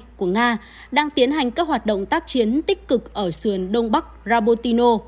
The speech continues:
Các đơn vị này gần như đã đánh bật hoàn toàn lực lượng vũ trang Ukraine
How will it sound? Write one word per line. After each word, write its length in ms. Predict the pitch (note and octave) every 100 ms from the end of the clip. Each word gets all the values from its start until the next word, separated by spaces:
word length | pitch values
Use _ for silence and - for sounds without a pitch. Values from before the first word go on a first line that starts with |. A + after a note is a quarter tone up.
| - - - - - -
Các 120 | F4
đơn 180 | D#4+ D#4
vị 140 | B3+
này 200 | A3+ A3
gần 220 | G#3+ A3
như 180 | A#3+ C#4+
đã 140 | A#3+ A3
đánh 200 | A3 C4
bật 140 | D4+
hoàn 320 | F#3+ G3+ G#3+ G#3
toàn 300 | A3 G3+ G3
lực 160 | G3+
lượng 160 | A3 G3+
vũ 160 | B3+
trang 360 | C4 C#4 A#3+ A3+
Ukraine 600 | A3 G#3+ A3+ A3 A3+